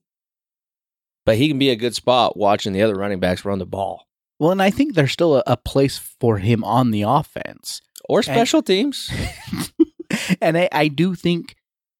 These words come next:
Speaker 2: you know, it, it, whether in Colorado and whatever happens the rest of the season, I think there will be a need for him and his, the way he can run the ball. But I would just love to see the other guys get a l-,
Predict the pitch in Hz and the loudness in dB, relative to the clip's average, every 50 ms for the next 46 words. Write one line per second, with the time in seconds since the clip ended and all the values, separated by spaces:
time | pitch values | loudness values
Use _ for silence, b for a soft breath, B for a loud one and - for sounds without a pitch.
0 | _ _ _ _ _ _ _ _ _ _ _ _ _ _ - 127 123 127 135 135 | _ _ _ _ _ _ _ _ _ _ _ _ _ _ -2 0 2 2 2 2
1 | 135 123 120 123 - - 139 127 117 120 127 123 120 117 113 117 - - - - | 2 2 2 0 -2 -2 0 2 2 2 2 2 2 2 0 -2 -4 -4 -2 -2
2 | 120 107 107 107 104 - - 117 113 107 104 110 117 139 147 147 147 156 156 156 | 0 0 0 -2 -4 -2 0 2 2 4 4 4 4 2 4 4 4 4 4 2
3 | 143 127 104 98 95 98 101 - 120 120 117 117 113 113 117 117 110 117 120 117 | 2 2 0 -2 -2 -4 -4 -2 0 2 2 2 2 2 2 2 2 2 0 0
4 | - 123 113 110 107 104 104 - - - - - 127 117 113 110 - 117 107 101 | 0 0 0 0 0 -2 -4 -6 -10 -14 -10 -4 0 0 0 0 0 -2 -4 -2
5 | - - 165 151 120 104 95 - B B B B _ - 127 120 135 165 175 143 | 0 0 0 2 0 0 -2 -4 B B B B _ -2 0 2 2 2 2 2
6 | 117 110 104 117 151 170 147 131 117 107 104 104 110 110 110 - - - 101 98 | 2 2 2 2 0 0 2 2 2 2 2 0 -2 -2 -4 -4 -2 0 0 2
7 | 95 107 110 113 113 110 107 95 92 98 101 98 95 95 95 110 - - _ _ | 2 2 2 2 2 0 0 -2 -2 -2 -2 -2 -2 -2 -4 -8 -14 -18 _ _
8 | _ _ _ _ _ _ _ _ _ - - - - _ _ _ _ _ _ - | _ _ _ _ _ _ _ _ _ -12 -12 -12 -12 _ _ _ _ _ _ -4
9 | 131 120 113 113 113 107 117 - - 107 104 107 117 120 113 101 82 82 107 127 | -2 0 2 2 2 0 -2 -2 -2 0 2 2 2 2 2 0 0 0 2 2
10 | 135 120 98 90 - _ _ _ _ _ _ _ _ _ _ _ _ _ _ _ | 4 4 2 0 0 _ _ _ _ _ _ _ _ _ _ _ _ _ _ _
11 | _ _ _ _ _ _ _ _ _ _ _ _ _ _ - - - 110 113 120 | _ _ _ _ _ _ _ _ _ _ _ _ _ _ -6 -4 -2 -2 0 0
12 | 135 139 - 123 - - 113 113 107 107 104 107 95 - - 107 98 101 92 90 | 0 0 0 -2 -2 0 0 2 2 2 0 -2 -4 -2 0 0 0 2 0 0
13 | 92 90 85 - 90 85 90 90 90 - 101 95 95 98 92 87 90 - | 0 -2 -2 0 0 0 0 -2 -2 -2 -2 -2 -2 -4 -6 -6 -8 -8